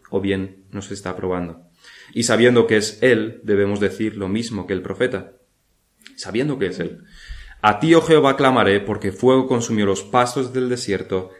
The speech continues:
y llama abrasó todos los árboles del campo". Sí, ha sido el Señor, pero al mismo Señor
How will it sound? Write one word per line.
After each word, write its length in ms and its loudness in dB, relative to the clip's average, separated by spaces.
y 160 -8
llama 520 2
abrasó 800 -2
todos 320 0
los 220 -4
árboles 500 -4
del 160 -2
campo". 480 -2
Sí, 500 -6
ha 100 -12
sido 180 -4
el 60 -4
Señor, 540 -10
pero 180 -8
al 100 -12
mismo 260 -8
Señor 380 -12